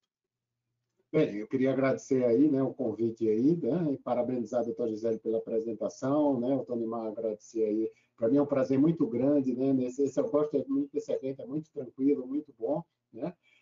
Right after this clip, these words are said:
e na próxima semana a gente vai dar um enfoque voltado para questões de segurança da informação. É muito importante essa base que foi dada aí, né, então a gente vai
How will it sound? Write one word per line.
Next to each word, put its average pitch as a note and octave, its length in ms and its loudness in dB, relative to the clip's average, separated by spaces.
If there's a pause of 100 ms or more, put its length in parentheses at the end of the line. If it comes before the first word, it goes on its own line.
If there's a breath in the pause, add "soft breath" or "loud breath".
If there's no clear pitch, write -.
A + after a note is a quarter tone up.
(120)
e F3+ 480 6
na F#3+ 120 2
próxima G#3+ 380 0
semana G#3 800 -2
a F#3 80 2
gente F3+ 240 -6
vai F3 160 0
dar E3+ 160 -2
um E3+ 60 0
enfoque D3 540 -2
voltado C3+ 560 -4
para B2 180 -8
questões A#2 540 -14
de A2+ 80 -20
segurança A2+ 520 -10
da A2 80 -4
informação. A#2+ 560 -4 (300 soft breath)
É - 80 -2
muito G3 240 4
importante E3 420 2
essa D3 180 0
base C3+ 440 0
que - 120 -20
foi B2+ 220 -6
dada A#2 300 -4
aí, D3 260 0
né, D#3+ 200 0
então D3+ 220 2
a C#3+ 80 2
gente D3+ 280 -4
vai D3+ 340 2